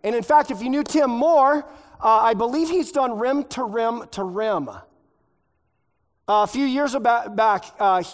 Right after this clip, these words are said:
training, he went up Mount Wrightson, down Mount Wrightson, back up Mount Wrightson, and back down in less than a day to train for rim to rim to rim. So Tim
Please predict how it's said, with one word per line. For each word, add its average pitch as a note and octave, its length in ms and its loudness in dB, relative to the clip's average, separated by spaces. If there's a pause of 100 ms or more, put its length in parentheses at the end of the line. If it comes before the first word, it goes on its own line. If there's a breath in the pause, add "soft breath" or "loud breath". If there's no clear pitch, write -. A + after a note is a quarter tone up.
(360)
training, C4 540 -2
he A3+ 180 -10
went G#3+ 220 0 (340)
up C#4+ 240 2
Mount C4 260 -2
Wrightson, A#3 680 -2
down A3 320 0
Mount G3+ 240 -2
Wrightson, F#3 600 -4 (320 loud breath)
back C#4 460 4
up B3+ 260 4
Mount G#3+ 300 0
Wrightson, G3 600 -2
and F#3+ 180 -6
back F#3+ 360 -2 (440)
down E3 540 -2 (580 soft breath)
in F#3 460 -2
less G3 300 0
than F#3 160 -2
a F3+ 80 -2
day D#3+ 520 -2 (200 soft breath)
to C4 120 -4
train D#4+ 760 0 (260 loud breath)
for A#3 240 -2
rim A3+ 320 -2
to A3 180 -6
rim F#3+ 320 -2
to - 160 -10
rim. D#3+ 400 -4 (800)
So G#3 380 0
Tim G3+ 580 -2